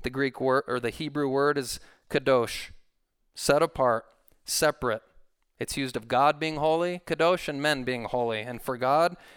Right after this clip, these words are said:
it m-, speaks of him being separate from human affirm-, infirmity, impurity,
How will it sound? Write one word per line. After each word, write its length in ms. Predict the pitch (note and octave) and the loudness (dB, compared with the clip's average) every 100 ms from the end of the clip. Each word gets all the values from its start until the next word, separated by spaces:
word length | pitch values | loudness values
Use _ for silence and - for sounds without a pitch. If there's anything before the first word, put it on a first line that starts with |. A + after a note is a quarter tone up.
| - _ | -20 _
it 160 | - C#3+ | -6 -4
m-, 100 | D3 - | -6 -8
speaks 440 | - - D#3+ D#3+ | -8 -4 -6 -2
of 140 | C#3+ B2 | -4 -2
him 420 | D3+ D#3+ E3 E3 - - _ | -4 -2 -2 -6 -14 -20 _
being 240 | - C#3+ C3 | -4 -4 -2
separate 540 | - D3 D3+ E3+ D#3+ | 0 0 0 -2 -2
from 220 | - B2+ | -4 -6
human 300 | A#2 C#3+ C3+ | -4 -6 -6
affirm-, 380 | A#2+ - C#3+ D#3 | -6 -2 -2 -2
infirmity, 680 | C#3 B2+ - E3 E3+ E3 E3+ - - - | -6 -8 -2 -2 0 -4 -6 -10 -14 -6
impurity, 920 | B2+ A2 - D#3+ D#3+ D#3+ D#3+ D#3 | -6 -6 -6 -2 0 0 -2 -8